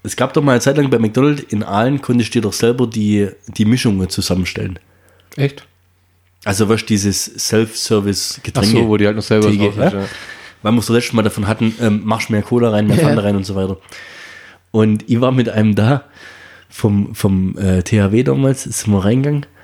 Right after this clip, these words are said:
Speaker 1: und dann sag ich, pass mal auf, jetzt machen wir mal eine Spezi, ganz verrückt, mit Cola und Sprite.
Speaker 2: Oh, ist ja der crank
Speaker 1: Ja.
Speaker 2: unterwegs.
Speaker 1: Hab ich's reingefüllt, Cola, halb Sprite.
Speaker 2: Jetzt hat's geschmeckt nach Apfelsaft.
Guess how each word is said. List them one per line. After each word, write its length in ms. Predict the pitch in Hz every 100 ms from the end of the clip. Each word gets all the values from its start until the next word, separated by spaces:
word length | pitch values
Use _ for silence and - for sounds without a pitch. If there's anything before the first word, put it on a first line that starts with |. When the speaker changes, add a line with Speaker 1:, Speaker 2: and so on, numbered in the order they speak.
| - - - _ -
Speaker 1:
und 160 | 95
dann 120 | 95
sag 260 | 92 95 92
ich, 180 | 90 87 -
pass 200 | - -
mal 60 | -
auf, 280 | 110 110 -
jetzt 180 | - -
machen 220 | 95 -
wir 40 | 85
mal 60 | 80
eine 80 | 76
Spezi, 600 | - 110 - - 104 143 _ _ -
ganz 220 | - -
verrückt, 420 | - 104 - - _ - - - - _ -
mit 200 | 92 -
Cola 260 | 101 110
und 180 | 101 85
Sprite. 520 | - - 85 98 - _ _ _ - - - - - - 104 - - - - -
Speaker 2:
Oh, 380 | 143 - 107 107
ist 180 | 117 -
ja 60 | 120
der 220 | 110 -
crank 380 | - 123 127 123
Speaker 1:
Ja. 60 |
Speaker 2:
unterwegs. 560 | 120 120 131 - - - - - - -
Speaker 1:
Hab 100 | -
ich's 260 | 82 - -
reingefüllt, 440 | 98 - 196 220 - -
Cola, 420 | - 104 170 190 _ -
halb 180 | 104 -
Sprite. 380 | - 95 98 - _
Speaker 2:
Jetzt 160 | - -
hat's 140 | -
geschmeckt 300 | - 123 -
nach 100 | 110
Apfelsaft. 580 | 107 - 110 - -